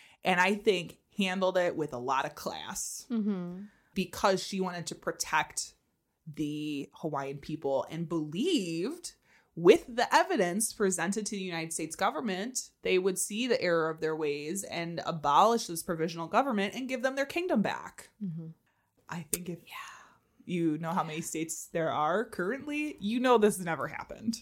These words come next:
Speaker 1: <laughs> They would never get it back 'cause it was ours now.
Speaker 2: Mm-hmm, mm-hmm.
Speaker 1: Fucking, oh God. Okay, so this all happens.
Speaker 2: <laughs> Yep, <laughs> sure does.
Speaker 1: So before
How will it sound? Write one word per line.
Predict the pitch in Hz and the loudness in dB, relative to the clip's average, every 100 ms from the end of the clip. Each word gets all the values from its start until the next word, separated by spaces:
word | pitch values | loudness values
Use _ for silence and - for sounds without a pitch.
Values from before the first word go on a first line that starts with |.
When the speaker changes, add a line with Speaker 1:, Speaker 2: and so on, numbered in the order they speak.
| - | -2
Speaker 1:
<laughs> | 240 - - - - - - - - _ _ | -2 -2 -6 -16 -20 -20 -20 -20 -20 _ _
They | 226 226 | 8 10
would | 226 | 10
never | 190 156 113 | 8 4 -2
get | - 78 | -8 -10
it | 71 | -8
back | 67 - - - - - - - - - - - - | -8 -6 -8 -10 -20 -18 -18 -16 -18 -20 -20 -20 -6
'cause | - 214 | 2 4
it | 190 | 4
was | 190 175 | 2 0
ours | - 82 - | -2 -2 -6
now. | - - - 233 233 | -8 -10 -8 -8 -8
Speaker 2:
Mm-hmm, | 208 170 180 | -10 -8 -10
mm-hmm. | 160 160 - | -12 -12 -14
Speaker 1:
Fucking, | - 170 160 160 131 160 160 180 | -12 -12 -8 -6 -6 -8 -10 -12
oh | 208 - | -12 -14
God. | - - 190 - - - - _ | -12 -10 -10 -16 -20 -20 -20 _
Okay, | 233 254 220 113 190 - _ | 4 4 2 -2 -6 -16 _
so | - - 311 302 294 294 294 285 - _ _ _ | -4 -2 4 6 6 4 0 -4 -12 _ _ _
this | 320 440 - | 8 8 8
all | 247 180 | 8 8
happens. | 170 123 - 85 92 127 247 - | 6 0 -4 -8 -6 -4 -4 -6
Speaker 2:
<laughs> | - 240 226 | -4 -2 0
Yep, | 226 202 233 330 - - 269 | 0 4 4 2 -2 -2 0
<laughs> | 247 247 - | -2 -4 -4
sure | 240 | 0
does. | 294 214 175 175 - _ | 4 4 4 -2 -10 _
Speaker 1:
So | - - 349 | -4 0 2
before | 339 330 - 339 | 2 2 4 8